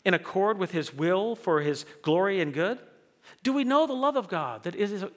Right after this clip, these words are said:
in a person named Jesus? Do we know that Jesus is fully God and fully man? Has Jesus satisfied all of the desires of our souls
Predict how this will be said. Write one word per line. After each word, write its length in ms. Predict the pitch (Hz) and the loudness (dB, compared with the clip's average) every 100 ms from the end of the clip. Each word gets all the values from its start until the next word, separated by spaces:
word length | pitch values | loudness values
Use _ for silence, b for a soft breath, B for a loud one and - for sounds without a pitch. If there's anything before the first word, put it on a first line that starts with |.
| - b | -20 b
in 100 | 202 | -2
a 40 | 196 | -2
person 460 | - 269 - 160 | -2 -8 -6 -6
named 220 | 156 156 151 | -6 -8 -10
Jesus? 640 | 220 220 113 104 - - _ _ _ _ _ B B B | -10 -12 -14 -14 -14 -16 _ _ _ _ _ B B B
Do 100 | 254 | 0
we 100 | 247 | 6
know 280 | 285 285 | 6 4
that 160 | 214 170 | 0 -2
Jesus 440 | 151 277 226 208 | -2 -2 -4 -6
is 120 | 196 - | -8 -10
fully 360 | - 254 262 | -10 -4 -2
God 560 | 180 226 233 143 107 - _ _ _ _ _ _ _ | 2 2 2 0 -4 -12 _ _ _ _ _ _ _
and 120 | 180 175 | -6 -2
fully 300 | 233 233 220 | 0 0 0
man? 420 | 226 214 110 107 _ _ _ _ _ b b | -2 -6 -10 -14 _ _ _ _ _ b b
Has 200 | 208 196 | 0 0
Jesus 340 | 262 262 226 - | 0 -2 -2 0
satisfied 560 | 233 240 208 202 180 | 2 2 2 2 4
all 240 | 190 214 190 | 6 4 2
of 80 | |
the 60 | 151 | -2
desires 400 | 156 185 190 156 | 0 2 2 0
of 60 | 139 | -2
our 100 | 131 | -4
souls 640 | - 220 143 101 - | -4 -6 -6 -10 -14